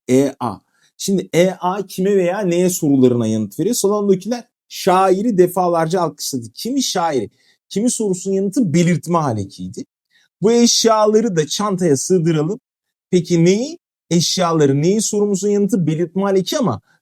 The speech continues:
çantaya derken A eki neye ya da kime sorusuna yanıt verdi mi? Verdi, neye sorusuna yanıt veriyorsa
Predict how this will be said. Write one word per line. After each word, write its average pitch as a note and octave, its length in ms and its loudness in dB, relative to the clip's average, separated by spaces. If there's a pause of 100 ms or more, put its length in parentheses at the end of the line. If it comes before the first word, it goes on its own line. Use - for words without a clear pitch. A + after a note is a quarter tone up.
(120)
çantaya F#3 680 0
derken F3 680 0
A G3 340 -2
eki C#3+ 400 -4
neye F#3+ 260 0
ya G3+ 140 -2
da F#3+ 120 0
kime F#3+ 260 0
sorusuna F#3+ 420 -2
yanıt F#3 320 0
verdi F#3+ 300 0
mi? C#4 180 -4
Verdi, C3 360 2 (360)
neye F#3+ 340 4
sorusuna A3+ 520 0
yanıt F3+ 440 0
veriyorsa F#3 760 2